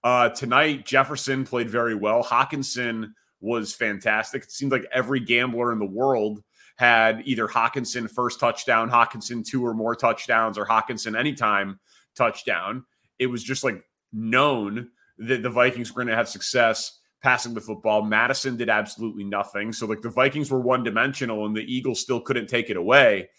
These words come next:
So to me, like, yeah, the, the, uh, Eagles were able to do whatever they wanted to offensively. So this wasn't a game where Hurts needed to really beat them through the air. And I thought Herbstreit was making that point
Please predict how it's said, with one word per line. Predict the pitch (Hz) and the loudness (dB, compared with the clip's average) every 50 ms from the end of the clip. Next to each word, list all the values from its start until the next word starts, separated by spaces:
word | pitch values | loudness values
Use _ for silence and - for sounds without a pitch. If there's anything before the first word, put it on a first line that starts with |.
| _ _ _ _ _ | _ _ _ _ _
So | - 131 | -8 -6
to | 131 - - 117 | -6 -6 -6 -4
me, | 110 139 190 214 202 | 0 0 2 2 2
like, | 165 120 117 107 104 - - _ _ _ _ _ _ _ _ _ _ _ _ _ _ _ _ _ _ | 2 2 2 2 0 -4 -10 _ _ _ _ _ _ _ _ _ _ _ _ _ _ _ _ _ _
yeah, | 104 113 151 180 175 | 0 4 4 4 4
the, | 143 123 120 113 107 104 101 98 | 4 2 -2 -2 -2 -4 -6 -6
the, | 104 113 120 113 110 104 101 | -6 -4 -4 -2 -2 0 0
uh, | 92 92 90 90 92 - | 0 0 -2 -4 -6 -6
Eagles | 147 170 175 180 151 123 | -6 0 2 2 2 4
were | 131 139 | 4 4
able | 143 147 135 | 4 4 2
to | 131 | 0
do | 127 117 139 143 | -2 -2 0 2
whatever | 135 131 135 135 131 | 4 4 4 4 4
they | 127 127 | 0 -2
wanted | 120 113 120 131 147 151 143 | -2 -2 0 0 0 0 0
to | 135 131 123 120 | -2 -2 0 0
offensively. | 113 107 - - 139 156 147 - 123 113 120 110 | 0 0 2 0 0 0 0 -4 -6 -6 -6 -6
So | - - | -6 -6
this | 113 120 120 - | -6 -6 -8 -8
wasn't | 101 101 120 135 135 147 139 131 | -6 -2 -2 0 0 -2 -4 -6
a | - 110 | -6 -4
game | 107 117 117 117 113 110 107 107 104 107 _ _ _ _ _ _ _ | -2 0 2 2 0 0 -2 -4 -8 -10 _ _ _ _ _ _ _
where | 101 120 123 | -2 -2 -2
Hurts | 120 - - 143 147 139 - - | -2 0 -2 -2 -2 -2 -4 -6
needed | 110 104 117 143 165 175 180 143 | -6 -4 -2 -2 0 0 0 0
to | - 123 | -2 -6
really | 117 113 110 107 104 | -6 -4 -4 -4 -6
beat | 90 110 107 104 | -6 -8 -8 -6
them | 107 107 107 | -6 -6 -6
through | 104 110 104 | -8 -8 -8
the | 98 101 101 | -6 -2 0
air. | 107 110 | 2 2
And | 110 107 | 2 2
I | 113 | 2
thought | 123 143 - - | 0 0 -2 -2
Herbstreit | - 127 127 113 - 127 113 | -2 -4 -4 -4 -6 -6 -6
was | 104 101 - | -6 -6 -6
making | 123 117 104 95 | -8 -8 -6 0
that | 101 127 170 170 - | 2 4 4 2 0
point | - 117 107 101 95 | -6 -8 -6 -6 -8